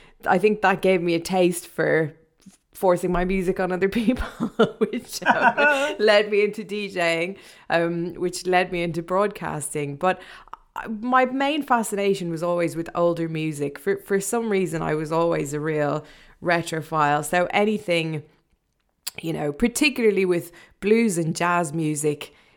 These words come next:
Speaker 1: when you can go back to the, the sort of, it's just very authentic, you know, you can trace it back to its origins. You could see where it comes from. And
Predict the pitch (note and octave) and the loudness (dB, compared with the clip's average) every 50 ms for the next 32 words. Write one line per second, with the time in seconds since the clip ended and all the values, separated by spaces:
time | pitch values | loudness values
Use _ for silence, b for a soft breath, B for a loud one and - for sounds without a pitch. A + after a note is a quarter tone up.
0 | b b - F3 F3 F3 F3 E3+ - F#3 F3 E3+ C#3+ - G3+ G3+ G3+ G3+ G3+ G3 | b b -2 0 2 2 2 2 0 -2 -2 -2 0 2 4 4 6 6 6 6
1 | G3 - F3 F3 E3+ D#3+ - - - F3 D3+ C#3+ D#3 D#3 D#3 D3+ - - F3 E3+ | 4 2 0 0 -2 -8 -14 -8 -6 -6 -6 -4 -4 -4 -4 -4 -6 -6 -6 -6
2 | D#3+ - - - E3+ D#3+ D#3 D3+ D#3 D3 C#3 - - - - _ _ _ _ _ | -6 -6 -6 -4 -4 -4 -2 -2 -4 -6 -6 -10 -16 -18 -20 _ _ _ _ _
3 | B B B B B B B B B _ _ _ _ _ - - - - - B3 | B B B B B B B B B _ _ _ _ _ -20 -20 -2 0 0 2
4 | - - E4+ - - C#4 C4+ C4 B3+ B3+ A3+ G#3+ G3 - - - G#3+ A3+ A3+ A3 | 4 4 2 4 4 4 6 6 6 6 6 4 2 0 0 2 4 4 4 2
5 | F#3 F#3+ E3 F3+ F#3+ F#3+ E3 E3+ F3 E3+ E3+ G3 F#3 - - G#3+ G#3 G#3+ G#3 - | 0 -2 0 0 0 2 2 0 0 0 -2 -4 -4 -2 0 2 2 4 4 2
6 | F#3 F3 - F#3 F3+ F3+ - - - E3+ E3 D#3 - - - F3 F3 F3+ F3+ E3+ | 0 0 2 0 0 0 -2 -4 -4 -2 -2 -4 -2 0 2 4 4 4 4 2
7 | D3+ D3+ D3+ D3+ C#3 C#3+ E3 E3 F3+ D#3+ - - G3+ G3 F#3 E3+ D3+ D#3+ D#3+ - | 2 0 -2 -2 -2 -4 -4 -4 -4 -2 -2 -2 0 2 2 2 0 -2 -2 -4
8 | - F3+ F3 E3 E3 - - D#3 D3+ D3 D3 D3 | -4 -2 0 0 -2 -2 -4 -2 0 0 0 -2